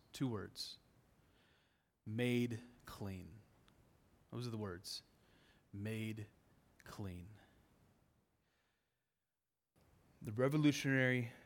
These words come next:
message and power of the gospel makes people clean. I'm gonna set up this thought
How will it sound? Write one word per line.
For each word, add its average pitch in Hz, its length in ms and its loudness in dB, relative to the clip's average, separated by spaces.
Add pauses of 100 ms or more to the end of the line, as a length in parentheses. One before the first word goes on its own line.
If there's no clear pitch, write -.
(220)
message 120 920 -2
and 104 140 -6
power 123 680 4
of 107 200 -6
the 117 100 -4
gospel 110 760 -4 (1300)
makes 107 480 -4
people 101 400 -6 (100)
clean. 95 400 -8 (1900)
I'm 143 60 -4
gonna 123 80 -2
set 143 180 4
up 127 140 2
this - 160 -4
thought 107 280 -2